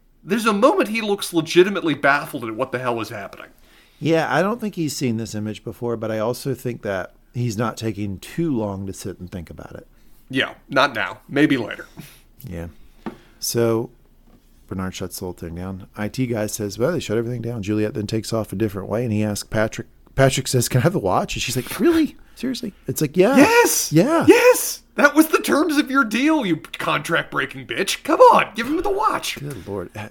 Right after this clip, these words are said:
Speaker 2: can't believe you just referred to Juliet in such a, a derogatory manner on such a day. On
Speaker 1: Patrick
Speaker 2: such a,
Speaker 1: Kennedy
Speaker 2: on
Speaker 1: saved
Speaker 2: such
Speaker 1: her
Speaker 2: a day.
Speaker 1: life, gave her the means to do all this.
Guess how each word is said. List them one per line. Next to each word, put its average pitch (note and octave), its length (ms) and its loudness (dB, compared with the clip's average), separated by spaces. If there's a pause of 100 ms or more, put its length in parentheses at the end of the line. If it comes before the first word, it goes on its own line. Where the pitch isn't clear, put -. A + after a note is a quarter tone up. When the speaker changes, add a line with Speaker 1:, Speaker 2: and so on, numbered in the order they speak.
Speaker 2:
can't - 260 -12
believe A2+ 360 -4
you G2 60 -12
just - 360 -16 (100)
referred A2+ 360 -8
to - 80 -20
Juliet G2+ 420 -8
in - 60 -20
such - 220 -14
a, F#2 120 -14 (120)
a G2 60 -12
derogatory G2 680 -6
manner G2+ 360 -10
on G#2 160 -8
such E3+ 220 -2
a A3 60 -6
day. D#3+ 400 2 (340)
On G2+ 80 -12
Speaker 1:
Patrick C#4 260 0
Speaker 2:
such F4 120 2
a, A#2 40 -10
Speaker 1:
Kennedy C4+ 680 -2
Speaker 2:
on B2 80 -2
Speaker 1:
saved G3 200 4
Speaker 2:
such G3 260 6
Speaker 1:
her D#3 40 4
Speaker 2:
a F3 60 4
day. - 0 -
Speaker 1:
life, - 400 -2 (360)
gave F#3+ 300 4
her D4 100 0
the B3 100 -4
means A3 280 -8
to G#3 140 -6
do A3+ 160 -6
all F3+ 180 0
this. C3 380 -4